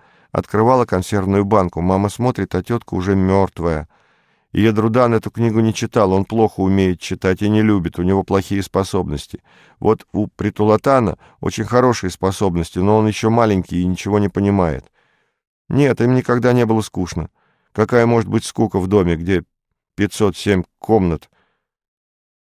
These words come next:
А в каждой комнате полно всяких диковинных вещей, даже таких, что сам отец ничего не мог сказать, зачем они и для чего.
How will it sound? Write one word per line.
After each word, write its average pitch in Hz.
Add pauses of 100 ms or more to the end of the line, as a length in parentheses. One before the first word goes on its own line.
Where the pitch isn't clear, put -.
А 95
в -
каждой 120
комнате 123
полно 98
всяких 104
диковинных 101
вещей, 98
даже 98
таких, 95
что 98
сам 101
отец 101
ничего 92
не 92
мог 90
сказать, 90
зачем 92
они 90
и -
для 85
чего. 85